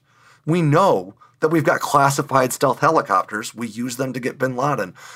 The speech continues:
We know that we have classified stealth aircraft. We know that in the past, we have had operational stealth aircraft that the government did not acknowledge having. If we know all this is true, and we also know that a great deal of U F O sightings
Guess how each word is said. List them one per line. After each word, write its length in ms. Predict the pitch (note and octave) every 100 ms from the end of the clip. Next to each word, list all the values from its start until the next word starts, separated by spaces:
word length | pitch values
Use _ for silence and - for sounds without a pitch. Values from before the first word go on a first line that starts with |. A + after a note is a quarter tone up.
| - C#3
We 160 | E3+
know 340 | D#3+ F3+ G3+ D#3
that 140 | C#3
we 100 | C#3+
have 140 | D#3+
classified 720 | C#3 - C3 C#3 C#3 B2 B2+ C3
stealth 320 | - A#2 B2
aircraft. 600 | D3 F#3+ - G2+ - - _ _ _ C#3
We 160 | E3
know 200 | F3+ A3
that 120 | G3+
in 100 | F#3+
the 80 | F3+
past, 520 | - G3+ F#3+ C3 - - - - _
we 120 | G3
have 100 | G3+
had 240 | F#3 F3 -
operational 920 | - E3+ D3+ C#3 F#3 - A#2+ - - _ _
stealth 360 | - - E3 D3
aircraft 540 | D3 F3+ - A2 -
that 140 | C#3+ C#3+
the 60 |
government 440 | C#3+ C#3+ D3+ D3 C#3
did 140 | C3+
not 200 | B2+ B2
acknowledge 560 | C3 A2 G#2 G#2 G#2+ -
having. 400 | C#3 C#3 - - - - - _ _
If 160 | - D3
we 100 | G3
know 260 | G3 B3 B3+
all 140 | A3
this 220 | F#3 G3
is 140 | C#3 -
true, 440 | - F3+ G#2 F#2 _ _ _ -
and 140 | E3
we 140 | E3+ F#3+
also 420 | B3 C4+ - A2+
know 240 | G#2 G2+
that 140 | G2+ A2
a 60 |
great 360 | G#2+ A#2+ F3+ A3
deal 220 | G#3 G3
of 80 | E3
U 160 | C3+ D#3
F 120 | C3+
O 100 | E3+
sightings 500 | - A#2 G#2 G#2+ G#2